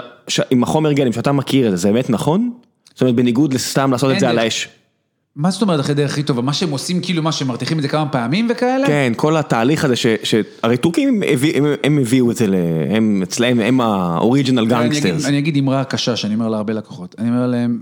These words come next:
Speaker 2: זה קצת פלצני בתור יהודי להגיד את זה, ואני אגיד שהגויים לא ילמדו אותי שום דבר.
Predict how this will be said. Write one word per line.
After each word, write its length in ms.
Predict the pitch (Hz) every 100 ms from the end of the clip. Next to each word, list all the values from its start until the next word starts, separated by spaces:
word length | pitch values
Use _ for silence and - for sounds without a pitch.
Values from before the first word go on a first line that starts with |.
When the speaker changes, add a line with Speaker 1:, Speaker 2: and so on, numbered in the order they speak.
| -
Speaker 2:
זה 160 | 120 131
קצת 180 | 170
פלצני 400 | - 135 123 127
בתור 220 | 123 117 123
יהודי 240 | 117 120
להגיד 240 | 113 120
את 60 | 123
זה, 100 | 110
ואני 140 | 107 107
אגיד 160 | 127
שהגויים 380 | 123 110 110 120
לא 60 | 120
ילמדו 260 | 113 113
אותי 120 | 120
שום 180 | 110 131
דבר. 260 | 117 98